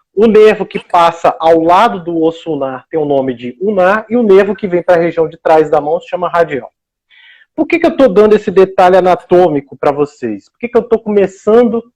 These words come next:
é, é, falando sobre como é a inervação da mão? Veja,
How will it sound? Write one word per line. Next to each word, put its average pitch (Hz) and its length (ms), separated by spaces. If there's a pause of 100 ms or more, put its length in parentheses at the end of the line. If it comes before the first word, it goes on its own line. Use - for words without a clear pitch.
(480)
é, 175 240
é, 175 40
falando 190 460
sobre 190 320
como 240 420
é 190 120
a 185 60
inervação 160 520
da 135 120
mão? 117 200 (100)
Veja, 131 440